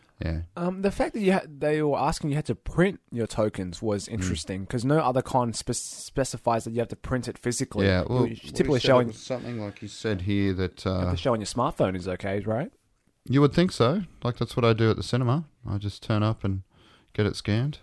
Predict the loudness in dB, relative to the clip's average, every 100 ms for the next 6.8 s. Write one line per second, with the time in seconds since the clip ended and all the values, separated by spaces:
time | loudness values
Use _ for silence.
0 | -8 2 6 8 6 6 2 2 -2 2
1 | 4 2 0 -2 0 -2 -6 -8 -8 -10
2 | -18 _ -20 -20 -20 _ _ _ _ _
3 | _ 2 4 4 4 6 6 4 4 8
4 | 10 10 8 6 4 4 2 2 2 2
5 | 2 2 0 0 0 2 0 2 -2 -2
6 | -2 0 0 4 4 4 -4